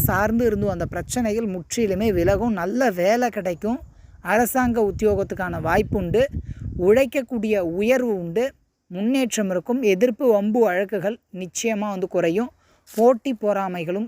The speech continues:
குறையும். கடன் சுமையிலிருந்து மீளும் வாய்ப்புண்டு. கேட்ட இடத்துல பணம் கிடைக்கும். கொடுத்த பணம் திரும்ப வரும். ரொம்ப ரொம்ப நல்லாயிருக்கும். ஹெல்த் இஷ்யூ பெட்டர் ஃபீல் இருக்கும். இதுவரையிலும் ஹெல்த் செலவு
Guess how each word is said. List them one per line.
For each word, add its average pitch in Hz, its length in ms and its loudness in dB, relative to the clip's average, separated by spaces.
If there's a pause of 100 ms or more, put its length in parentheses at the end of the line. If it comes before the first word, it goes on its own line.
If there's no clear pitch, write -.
(140)
குறையும். 185 380 0 (480)
கடன் 240 340 4
சுமையிலிருந்து 202 720 0
மீளும் 240 460 2
வாய்ப்புண்டு. 185 640 0 (540)
கேட்ட 233 420 2
இடத்துல 226 380 -2 (180)
பணம் 233 340 2
கிடைக்கும். 208 440 -4
கொடுத்த 262 400 2
பணம் 226 340 -2
திரும்ப 269 360 4
வரும். 156 200 -4 (500)
ரொம்ப 240 300 4
ரொம்ப 226 140 -2 (100)
நல்லாயிருக்கும். 208 540 -2
ஹெல்த் 262 340 -2
இஷ்யூ 277 180 -4 (840)
பெட்டர் 196 320 2
ஃபீல் 214 260 2
இருக்கும். 156 260 -4 (200)
இதுவரையிலும் 202 400 0
ஹெல்த் 226 260 -2 (120)
செலவு 214 340 2